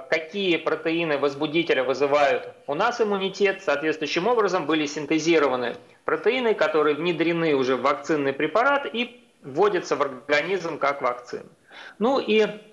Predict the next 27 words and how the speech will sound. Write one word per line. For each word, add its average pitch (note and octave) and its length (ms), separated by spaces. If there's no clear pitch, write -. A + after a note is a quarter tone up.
а, C#3 240
Ковивак, F#3+ 680
которую D#3+ 440
многие D3 400
ждали, F3 500
и D3+ 240
это C#3 220
тоже C#3 280
понятно, D#3 540
потому C3+ 400
что, C#3 340
а, B2+ 240
вакцина D#3 460
производится, C#3+ 680
так C#3 180
скажем, B2+ 300
по F3 120
классической E3 720
технологии D#3+ 840
инактивированного D3+ 1000
вируса, F#3+ 640
то D3 60
есть, C#3 240
э, C#3 120
возбудитель C#3+ 640
ковид C#3 340
девятнадцать, F#3+ 760